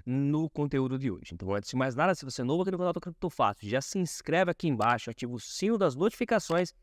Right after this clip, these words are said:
assim você não perde nenhum dos vídeos incríveis que a gente posta aqui todas as terças-feiras e às vezes quintas-feiras aqui no canal. E, além disso, se você gostar desse tipo de conteúdo, já deixa aqui o like, que ajuda bastante aqui o canal do Cripto Fácil a crescer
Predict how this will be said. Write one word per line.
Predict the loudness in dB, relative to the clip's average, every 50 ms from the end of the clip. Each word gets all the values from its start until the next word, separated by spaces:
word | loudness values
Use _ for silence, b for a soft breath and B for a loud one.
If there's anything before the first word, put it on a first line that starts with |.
| _ _
assim | -4 -2 -2 -2
você | -2 -2 -2
não | -2 0
perde | 2 2 0 0 0
nenhum | -2 0 2 4 4 4 4 2
dos | 2 0
vídeos | -2 -2 0 2
incríveis | 0 0 0 0 -2 0 0 0 0 0
que | -2 -2
a | -2
gente | -2 -4 -6
posta | -4 0 2 2 2 2 -2
aqui | -6 -6 -4
todas | -2 -2 -2 0 -2
as | -2 -6 -8 -10 _ 2
terças-feiras | 4 4 4 4 2 -2 -2 -2 -2 0 0 0 0 -2 -6 -10 _ _ _ _ 2
e | 2
às | 4 4
vezes | 2 0 0 -2 -4
quintas-feiras | -4 -2 -2 -2 -2 -4 -4 -2 -2 -2 -2
aqui | -2 -4 -4
no | -2 2
canal. | 2 4 4 4 4 2 0 _ _ _ -16 -10 -4
E, | 0 0 0 0 -2 _ _ _
além | 2 4 4 4 4
disso, | 2 2 0 -2 -4 -12 _ _ _
se | -2 0 2
você | 2 2 0 0 0
gostar | 0 0 0 2 2 2 2
desse | 2 -2 -10 -8
tipo | -6 -6 -6 -4
de | -2
conteúdo, | 0 0 2 4 4 2 2 0 0
já | 0 0 0
deixa | 0 0 2 2 2 2 0 -2 -4
aqui | -4 -2 -2
o | 0
like, | 2 2 2 2 0 -2 -4
que | -4
ajuda | -4 -2 -4 -6
bastante | -4 0 2 2 2 2 0 -4 -6 -6 -6
aqui | -6 -6 -6
o | -4
canal | 0 0 2 2
do | 0 0
Cripto | -4 -6 -6 -6 -4
Fácil | -2 -2 -4 -4
a | -2
crescer | -2 0 0 0 0 2 2 2 2